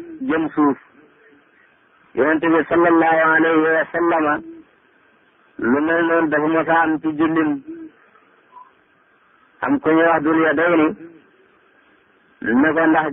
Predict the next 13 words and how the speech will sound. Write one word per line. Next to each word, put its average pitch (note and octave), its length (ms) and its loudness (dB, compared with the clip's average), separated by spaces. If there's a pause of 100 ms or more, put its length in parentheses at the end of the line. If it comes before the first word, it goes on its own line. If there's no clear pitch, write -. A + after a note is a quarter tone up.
julli E3+ 320 0
gi D#3 80 0
dañ E3 200 -2
koy D#3+ 220 2
wàññi. D3+ 580 -2 (960)
Xematut D#3 400 0
nam D#3 340 2
daan E3 180 0
xem. D#3+ 220 -2 (1000)
Wala B2 160 2
dañ D#3+ 200 0
koy E3 180 0
fàtte D#3+ 280 -2